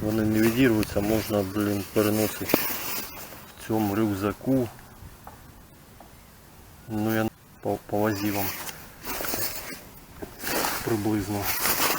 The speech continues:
сказати. Також на дні,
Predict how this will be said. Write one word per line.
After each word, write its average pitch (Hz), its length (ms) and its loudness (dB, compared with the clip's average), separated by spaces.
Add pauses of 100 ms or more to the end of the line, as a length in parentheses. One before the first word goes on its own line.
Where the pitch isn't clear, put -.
(1000)
сказати. 110 480 4 (360)
Також - 500 2
на 123 140 8
дні, 107 320 4